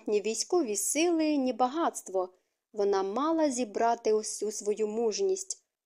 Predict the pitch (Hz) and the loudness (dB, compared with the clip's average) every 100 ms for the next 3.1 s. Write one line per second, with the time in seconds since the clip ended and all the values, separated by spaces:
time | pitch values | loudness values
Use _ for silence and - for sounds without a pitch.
0 | _ _ _ - 294 330 311 302 302 302 | _ _ _ 0 4 4 4 4 4 6
1 | 320 320 320 370 294 190 - 196 - 220 | 4 4 4 6 6 4 2 -4 2 2
2 | 214 220 214 214 247 269 226 202 180 - | 6 4 4 2 0 0 0 0 0 -2